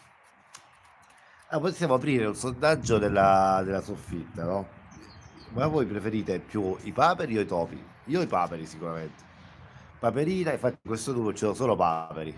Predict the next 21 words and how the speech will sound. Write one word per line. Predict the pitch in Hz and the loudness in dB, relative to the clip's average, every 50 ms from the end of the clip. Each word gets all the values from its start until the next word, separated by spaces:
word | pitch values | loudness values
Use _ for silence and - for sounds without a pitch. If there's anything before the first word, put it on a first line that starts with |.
| - - - | -12 -14 -10
Cioè, | - 101 95 95 - | -6 -4 -2 -2 -2
è | 87 92 98 | -4 -6 -6
il | 98 101 104 104 104 104 107 | -4 -4 -4 -4 -4 -4 -2
numero | 131 135 123 110 | -2 0 0 0
che | 95 98 | -2 -2
festeggia | - 101 98 - - 101 92 90 | -4 -6 -8 -6 -6 -6 -6 -6
i | - | -10
settanta | - 90 - 101 190 - 104 | -10 -10 -8 -8 -6 -4 -6
anni | - 190 95 92 | -6 -6 -6 -8
di | 92 92 | -8 -8
Topolino, | 92 101 101 143 123 104 101 101 107 107 107 87 87 | -8 -6 -6 -4 -4 -4 -2 0 0 0 -2 -4 -6
ci | - 98 | -14 -10
sono | 92 101 98 98 | -6 -4 -2 -2
solo | 92 101 110 104 87 | -2 -2 -2 -2 -2
paperi. | 87 82 80 - 76 - - - - - - - - - - - - - - - - - - - - - | -2 -4 -6 -6 -10 -14 -14 -16 -18 -20 -20 -20 -20 -20 -20 -20 -20 -20 -20 -20 -20 -20 -20 -20 -20 -12
Paperina | - 110 101 104 110 110 110 107 101 | -10 -8 -4 -2 -2 0 2 0 0
e | |
Paperino. | - - 131 156 190 190 180 165 143 117 98 92 87 87 82 85 - - - - _ - - - - - - - - - - - - - - - - - - - - - - - - - - - - - - - - - - - - - - - - - - - | 0 0 -2 -2 -2 -2 -2 -2 -4 -4 -4 -6 -6 -6 -6 -8 -10 -10 -10 -12 _ -20 -20 -20 -20 -18 -18 -18 -18 -18 -18 -20 -20 -20 -20 -20 -20 -20 -20 -20 -20 -20 -20 -20 -20 -20 -20 -20 -20 -20 -20 -20 -20 -20 -20 -20 -18 -18 -18 -18 -18 -18 -8 -4
Paperinic, | 127 117 101 120 127 156 185 175 196 185 147 - - - - - - - - - - - - - - | -4 0 2 2 2 2 0 -2 -2 -4 -4 -4 -8 -20 -20 -20 -20 -20 -20 -20 -20 -20 -20 -20 -14
grande | 107 107 123 123 120 113 101 101 104 | -4 4 6 6 6 6 4 2 -2
Paperinic. | 90 92 90 92 110 139 160 156 139 117 90 - - - 87 78 - | 0 0 0 0 0 -2 0 0 0 -2 -2 -6 -10 -8 -8 -8 -8